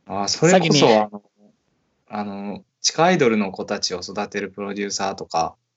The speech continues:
Speaker 2: あの、
Speaker 1: うわー。
Speaker 2: よくやるじゃないですか。
Speaker 1: はいはいはい。
Speaker 2: ああいうやつって僕東京に、今東京住まいなんですけど、
Speaker 1: はい。
Speaker 2: 東京に来た時にやっぱりそういう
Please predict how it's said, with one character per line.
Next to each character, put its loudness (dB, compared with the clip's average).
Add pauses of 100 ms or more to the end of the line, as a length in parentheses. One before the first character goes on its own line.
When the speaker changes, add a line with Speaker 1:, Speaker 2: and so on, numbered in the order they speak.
(260)
Speaker 2:
あ -12
の、 0
Speaker 1:
う 6
わ 4
ー。 2
Speaker 2:
よ -6
く -20 (220)
や -2
る 4
じ 2
ゃ 2
な 0
い -2
で -4
す -10
か。 -8 (240)
Speaker 1:
は -6
い -6
は -6
い 0
は 2
い。 2
Speaker 2:
あ 0
あ -6
い -2
う -2
や 2
つ -10
っ -20
て 0
僕 -4
東 4
京 -2
に、 -2 (240)
今 -2
東 4
京 0
住 -4
ま 2
い 2
な -2
ん -4
で -8
す -12
け -8
ど、 -2 (520)
Speaker 1:
は 2
い。 4
Speaker 2:
東 -6
京 2
に -2
来 -10
た 0
時 0
に 2
や -2
っ -10
ぱ 0
り 2
そ -2
う 2
い 2
う -8